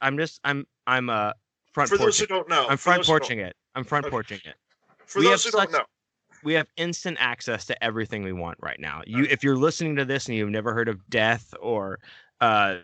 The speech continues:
Speaker 1: Napalm Death or fucking, you know, any of these bands we're talking about, we can pull 'em right up on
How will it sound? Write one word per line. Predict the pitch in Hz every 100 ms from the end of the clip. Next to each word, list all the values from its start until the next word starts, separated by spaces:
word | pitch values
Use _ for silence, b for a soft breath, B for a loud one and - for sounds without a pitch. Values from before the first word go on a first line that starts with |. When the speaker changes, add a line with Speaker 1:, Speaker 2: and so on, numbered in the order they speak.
| 87
Speaker 1:
Napalm | 120 120 120 120 113 110
Death | 110 107 110 - -
or | 110 101 95
fucking, | - 110 - 104 98 101 - _ _
you | -
know, | 113 107
any | 127 135
of | 139
these | 131
bands | 120 123 117
we're | 117
talking | 113 107 113
about, | 107 107 110
we | 110
can | 101 95
pull | - 127 101
'em | 90
right | 95 107 123 123
up | 113
on | 113 107